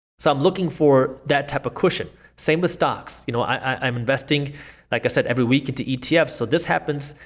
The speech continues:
every week, whether the market's up or down. If the market goes down, I'll just come in and buy more. But when I'm actively investing, I'm being pickier than ever. I wanna make sure that the deals that I'm investing in make sense. There's a lot of insane valuations out there. I don't wanna chase,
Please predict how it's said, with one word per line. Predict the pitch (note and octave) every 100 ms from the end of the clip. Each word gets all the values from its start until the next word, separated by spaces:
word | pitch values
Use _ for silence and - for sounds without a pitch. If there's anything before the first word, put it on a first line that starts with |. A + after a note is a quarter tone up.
| - -
every | C#3 E3
week, | E3 - G#2+
whether | G#2+
the | G#2+
market's | A2+ A#2+ - - -
up | D#3+ - -
or | D#3
down. | C#3+ B2 F#2+ D#2+
If | -
the |
market | A2+ C3+ D#3
goes | C#3+ C3
down, | D#3+ E3
I'll | B2+
just | B2 -
come | B2+
in | A#2+
and | A2
buy | A2
more. | A2 C3 F#2+ - - - - -
But | B2
when | B2+
I'm | B2 B2+
actively | C#3 G3+ - E3 C#3
investing, | A2 G#2 - B2+ C#3+ - _ -
I'm | D3+
being | D#3 D#3 D#3+
pickier | - G3+ F3 D3+ D3+
than | C#3+ -
ever. | F3 B2+ - - -
I | -
wanna | E3 D3+
make | D3+ D#3+
sure | F3
that | D3+ C#3
the |
deals | A#2+ D3+ E3
that | D#3+
I'm | B2
investing | A#2+ C#3+ E3+ E3 C3
in | B2 A#2+ - - _ _ _
make | A2 C3+ C#3 -
sense. | - F3+ B2 - - - -
There's | D#3
a |
lot | D3+ E3+
of | D#3
insane | C#3+ F3 - F3+ F3+
valuations | D#3 D3+ D#3+ D#3 G3+ E3+
out | C#3 -
there. | - - -
I | E3+
don't | A3+
wanna | F3
chase, | B2 - A2+ - - -